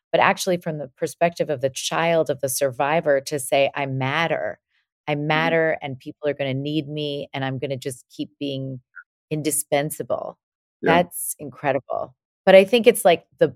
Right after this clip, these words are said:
Speaker 1: of course, the, the explanation that I connect with most and understand most from you, but it can be translated in so many different ways to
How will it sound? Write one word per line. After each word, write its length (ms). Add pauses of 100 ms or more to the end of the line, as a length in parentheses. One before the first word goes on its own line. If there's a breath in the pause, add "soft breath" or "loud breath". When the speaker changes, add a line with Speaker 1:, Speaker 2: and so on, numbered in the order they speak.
(140)
Speaker 1:
of 180
course, 280
the, 240
the 420 (240)
explanation 600
that 180
I 180
connect 440
with 220
most 340
and 100
understand 520
most 280
from 180
you, 140
but 240 (480 soft breath)
it 280
can 140
be 120
translated 580
in 160
so 280
many 200
different 300
ways 480
to 240